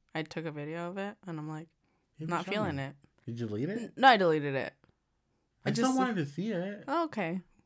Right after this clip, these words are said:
Speaker 2: You have it?
Speaker 1: No, I don't. So
Speaker 2: Oh.
Speaker 1: next time we go
Speaker 2: Ni
Speaker 1: to
Speaker 2: modo.
Speaker 1: Tennessee,
Speaker 2: Ni
Speaker 1: we,
Speaker 2: modo.
Speaker 1: you'll be there.
Speaker 2: <laughs> I really hope I see those ladies crying.
Speaker 1: Oh, I hope they're there
Speaker 2: What if they
Speaker 1: again.
Speaker 2: go there, like, every day, and they cry, like, every day?
Speaker 1: Oh my God,
Speaker 2: Like,
Speaker 1: spending
Speaker 2: what if they're, like,
Speaker 1: but it's,
Speaker 2: professional
Speaker 1: it's spe-,
Speaker 2: mourners?
Speaker 1: it,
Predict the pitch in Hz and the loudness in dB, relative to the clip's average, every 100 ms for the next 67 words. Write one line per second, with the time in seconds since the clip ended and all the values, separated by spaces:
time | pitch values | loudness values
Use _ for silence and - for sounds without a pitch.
0 | _ 139 143 117 135 202 214 - 247 220 | _ -4 -2 -2 -2 -6 -12 -8 2 4
1 | 196 202 175 165 - 226 202 220 262 190 | 4 2 0 -2 -2 2 2 4 4 4
2 | 180 190 214 139 208 196 - 208 214 262 | 4 4 6 8 8 8 6 4 6 6
3 | 294 185 - 294 240 156 175 370 339 226 | 8 12 12 12 8 8 6 6 4 2
4 | - - _ _ - - - - - 127 | -8 -18 _ _ -20 -20 -20 -20 -8 -4
5 | 151 151 143 143 131 113 101 107 - 92 | -4 -6 -6 -6 -6 -4 -2 -4 -6 -10
6 | 95 95 101 - - 185 180 180 202 160 | -8 -10 -12 -16 -2 6 6 6 2 -2
7 | 151 135 131 120 139 - 226 104 98 104 | -2 -2 0 2 2 2 0 0 0 -2
8 | 101 90 87 87 87 - 92 98 _ _ | -4 -8 -10 -10 -12 -12 -14 -16 _ _
9 | _ _ _ 104 98 87 - 92 90 90 | _ _ _ -10 -8 -8 -12 -10 -10 -12
10 | - 87 92 90 82 101 - _ _ _ | -14 -16 -14 -12 -12 -14 -18 _ _ _
11 | 175 226 196 - 165 233 277 170 113 156 | -2 2 0 0 0 0 2 2 2 -2
12 | - 196 220 233 123 143 147 151 143 247 | 0 2 2 2 0 0 -2 -4 2 4
13 | 247 110 - 110 90 - - 269 254 - | 4 2 -4 -4 -4 -4 -4 -4 -4 -4
14 | 233 | -8